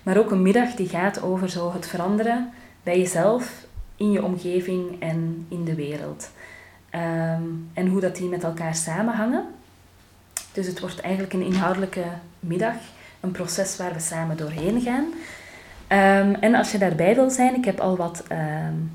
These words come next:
mensen, ik heb al wat mailtjes mogen ontvangen, maar als je daar graag bij wil zijn, dan mag je mij een mailtje sturen met de reden waarom. Als het trouwens door corona-redenen niet kan doorgaan, dan wordt het gewoon uitgesteld tot een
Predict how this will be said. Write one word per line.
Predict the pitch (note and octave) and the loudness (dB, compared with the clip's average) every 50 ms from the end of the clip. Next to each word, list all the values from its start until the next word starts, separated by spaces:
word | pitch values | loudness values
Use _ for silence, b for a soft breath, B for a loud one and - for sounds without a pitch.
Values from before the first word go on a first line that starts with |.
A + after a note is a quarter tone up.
| - - - - - _ _ | -12 -18 -20 -20 -20 _ _
mensen, | - F#3 F#3 G3+ G3+ G3+ - - F#3+ F3+ F3+ F3+ - | 2 4 4 4 4 2 0 0 0 0 0 -2 -4
ik | - | -4
heb | - G3 G3 | -2 0 2
al | F#3+ F#3 | 2 2
wat | F3+ F3 - | 2 0 2
mailtjes | F#3 F3+ F#3+ F#3+ F#3+ G3 - - | 2 4 4 2 0 -2 -2 -2
mogen | F#3+ F3+ F3+ F#3 - | 0 0 0 -2 -4
ontvangen, | E3+ D#3+ D#3+ - E3+ F#3+ - D#3 - B B B B B B | -6 -6 -6 -2 0 0 0 0 0 B B B B B B
maar | B F#3+ F#3 | B 2 2
als | - A3 G#3+ - | 4 2 2 2
je | A#3 | 4
daar | G#3 G3 F#3 | 4 4 4
graag | G3 F#3+ F3 E3+ E3 | 2 0 -2 -2 -2
bij | E3 F#3 F3+ G3+ | -2 0 2 2
wil | G#3 G#3+ G#3 | 4 2 2
zijn, | G#3 G3 F#3+ F#3+ | 2 2 2 0
dan | F#3 F3 | 0 0
mag | E3+ E3+ - | -2 -4 -4
je | - | -2
mij | F#3 F3+ E3 - | -2 -2 -2 -2
een | E3 D#3+ | 0 0
mailtje | D#3+ E3+ E3+ E3+ - E3+ | 0 0 -2 -4 -6 -8
sturen | - - - - E3 E3 D#3+ D#3 | -8 -8 -6 -6 -4 -4 -2 -4
met | D#3 D#3 | -4 -4
de | - D#3 | -6 -6
reden | D3+ D3+ D3+ D3+ D3+ D3+ - - - | -4 -4 -4 -4 -4 -6 -8 -10 -10
waarom. | D3 C3+ C#3 - - - - - - B B B B B B B B B B | -10 -10 -10 -10 -10 -10 -10 -12 -14 B B B B B B B B B B
Als | - A3+ A#3 A#3+ | 4 4 4 4
het | B3 B3 | 2 2
trouwens | G#3 G#3 G#3 A3 A#3 G#3 A3+ - | 6 8 8 8 8 6 2 2
door | G3+ G3 G3 | 0 0 0
corona-redenen | - - F3+ F3+ F3+ F#3 F#3+ G3 F#3+ F#3+ G3 - - - F3 D#3 D#3+ F3+ F#3 G3 F#3+ F#3 F3+ F3+ - E3 E3+ | -2 -2 0 2 2 4 4 4 2 0 -2 -4 -8 -8 -4 -2 0 2 2 2 2 2 2 0 0 0 2
niet | F#3+ G#3+ A3 - | 2 2 0 -2
kan | - - F#3 E3+ E3 | -6 -4 -4 -2 0
doorgaan, | D#3+ D#3+ F3+ G#3+ A3 G#3+ A#3+ C4 C#4+ C#4+ B3+ | 0 2 2 2 2 0 0 0 2 2 2
dan | G#3+ F3+ | 2 0
wordt | F3+ E3+ - - | -2 -4 -6 -8
het | F#3 E3 - | -10 -10 -8
gewoon | - F#3 E3+ E3 D#3+ D#3+ E3 | -6 -4 -2 -2 -2 -2 -4
uitgesteld | D3 D3 D3 - - - - - - - D#3 D#3 D#3 - - - | -4 -6 -6 -8 -10 -12 -10 -10 -10 -8 -8 -10 -10 -12 -12 -10
tot | - E3 D#3+ - - | -10 -10 -10 -8 -8
een | D#3 D3+ D3+ - | -8 -6 -8 -8